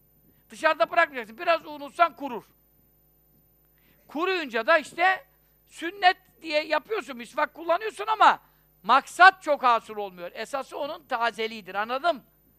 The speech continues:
Kokusu var, raihası kaybolmayacak yani. Canımız misvak ya, canımız, hayatımız misvak. Resulullah sallallahu aleyhi ve sellem en sevdiği şey.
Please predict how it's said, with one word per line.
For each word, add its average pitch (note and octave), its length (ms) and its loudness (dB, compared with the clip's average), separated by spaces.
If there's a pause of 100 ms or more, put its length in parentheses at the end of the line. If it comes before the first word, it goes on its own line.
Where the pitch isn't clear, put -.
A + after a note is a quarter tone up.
(600)
Kokusu A3+ 380 -10
var, A3 200 2
raihası A3+ 540 0
kaybolmayacak G#3+ 720 -6
yani. C3 160 -20 (1200)
Canımız C4+ 480 0
misvak F#3 500 -16
ya, - 80 -20 (140)
canımız, A#3+ 640 -8
hayatımız B3+ 680 0
misvak. - 340 -20 (840)
Resulullah C#4+ 380 -6
sallallahu E4 300 -4
aleyhi D4+ 220 -4
ve - 40 -20
sellem A4 220 -4
en A4 40 -10
sevdiği B3 500 -2
şey. - 220 -20